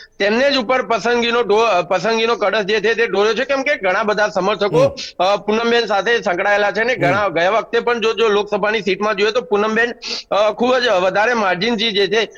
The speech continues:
Speaker 1: તે
Speaker 2: હમ.
Speaker 1: જામનગરની સીટ ઉપરથી જીતીને આવ્યા હતા અને આ વખતે પણ કદાચ
Speaker 2: હમ.
Speaker 1: તેમને વચન આપ્યું હોય કે આ વખતે પણ તેઓ, અ, પૂરી મહેનત સાથે, અ, તેઓ જે સેન્સ પ્રક્રિયામાં
Speaker 2: હમ.
Speaker 1: ભાગ લીધો હતો ત્યારે તેમને જણાવ્યું કે તે આ વખતે
Speaker 2: હમ.
Speaker 1: પણ પૂરી મહેનત સાથે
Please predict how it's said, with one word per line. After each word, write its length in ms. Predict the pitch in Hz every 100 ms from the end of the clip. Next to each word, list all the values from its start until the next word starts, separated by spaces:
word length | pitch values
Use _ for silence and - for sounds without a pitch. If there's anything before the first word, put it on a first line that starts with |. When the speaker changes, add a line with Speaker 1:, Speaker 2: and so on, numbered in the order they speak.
| - -
Speaker 1:
તે 140 | 226
Speaker 2:
હમ. 60 | 226
Speaker 1:
જામનગરની 560 | 185 196 214 214 226
સીટ 200 | 202 202
ઉપરથી 280 | 196 214 208
જીતીને 380 | 170 185 214 220
આવ્યા 260 | 202 220 202
હતા 140 | 226
અને 160 | 247 254
આ 120 | 202
વખતે 220 | 214 240
પણ 200 | 233 240
કદાચ 220 | 214 220
Speaker 2:
હમ. 60 | 220
Speaker 1:
તેમને 220 | 214 226
વચન 320 | 196 196 208
આપ્યું 260 | 190 202 220
હોય 60 |
કે 80 | 220
આ 100 | 226
વખતે 240 | 214 - 226
પણ 220 | 233 214
તેઓ, 300 | 220 240 233 - -
અ, 100 | 196
પૂરી 300 | 196 226 269
મહેનત 460 | 226 190 214 254
સાથે, 420 | 247 208 202 240 220
અ, 240 | 196 202
તેઓ 260 | 175 208 196
જે 180 | 208
સેન્સ 220 | 180 190 185
પ્રક્રિયામાં 440 | 202 208 208 208
Speaker 2:
હમ. 40 |
Speaker 1:
ભાગ 160 | 180 190
લીધો 220 | 196 208
હતો 140 | 214 233
ત્યારે 220 | 196 190
તેમને 280 | 202 208 190
જણાવ્યું 320 | 180 208 202
કે 100 | 214
તે 80 | 202
આ 100 | 190
વખતે 240 | 165 233
Speaker 2:
હમ. 60 | 233
Speaker 1:
પણ 200 | 277 202
પૂરી 200 | 220 226
મહેનત 380 | 180 180 214
સાથે 420 | - 190 214 247